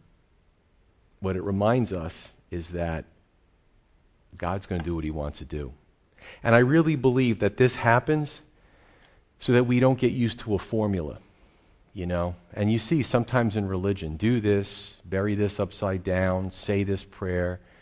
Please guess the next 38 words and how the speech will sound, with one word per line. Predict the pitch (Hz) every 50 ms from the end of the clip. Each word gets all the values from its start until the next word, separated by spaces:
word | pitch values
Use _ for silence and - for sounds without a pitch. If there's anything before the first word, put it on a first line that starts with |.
| _ _ _ _ _
Oh | 120 117
my | 117 104 98
goodness, | 92 98 107 104 104 92 - -
it's | 92 - -
on | 95 90
Facebook | 82 - - 104 98 90 - - 87 82 -
too. | - - 98 90 78 73 76 - _ _ _ _ _ _ _ -
There's | 92 -
stuff | - - 117 98 - -
going | - 95 87 80
around. | 78 78 80 73 67 67 69 - _ _ _ _ _ _ _
You | - 95
know, | 92 85 85 85
I, | 82 90 98 101 101 101
there | 92 107 104
was | 101 92
one | 92 107 110 104 98 95
meme | 101 101 98 98 95 92
where | 87 85 82
somebody | 82 - 104 98 98 95
was | 92 87 82 80
holding | - 101 92 90 87 87
a | 82 78
whole | 78 98 98
bunch | 92 95 92 87 -
of | 80
hundreds, | - - 117 101 92 82 80 69 - - - - - _ _ _ _ _ _ _ -
and | 92 90 87
it | 80
said, | - - 98 87 80 - - - - -
"Repost | - 107 117 113 - - 127 143 160 160 - -
this | - 117 120 117 - -
ten | - - 120 127 156 147
times | - - 160 143 117 98 92 95 98 95 101
and | 95 92
you'll | 104 135 139
get | 135 139 139 -
money." | 127 131 147 143 104 87 76 -